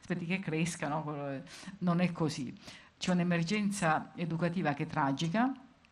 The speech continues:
eh, perché il nichilismo che è imperante nella società ti dice che educare non si può, perché educare vuol dire portare in una direzione le persone, no?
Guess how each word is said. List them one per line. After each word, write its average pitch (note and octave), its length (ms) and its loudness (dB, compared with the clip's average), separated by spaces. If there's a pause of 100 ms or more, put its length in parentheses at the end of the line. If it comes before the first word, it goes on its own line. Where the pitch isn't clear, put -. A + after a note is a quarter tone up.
(340)
eh, D3+ 480 4
perché D#3+ 320 0
il D3+ 280 2
nichilismo E3 680 2
che C#3+ 100 -2
è C3+ 40 -2
imperante C#3+ 680 2
nella C#3 100 0
società F3+ 460 -2
ti F3+ 140 -6
dice D#3+ 240 -4
che D3+ 120 -4
educare E3 680 0 (420)
non E3+ 200 2
si F3+ 140 0
può, F#3 260 4
perché C#3+ 360 -2
educare F3 400 2
vuol D#3+ 120 4
dire D#3 240 0
portare F3 480 2
in F3+ 100 2
una D#3+ 160 4
direzione D3+ 680 2
le C#3 120 0
persone, D3 420 -2
no? F#3 220 0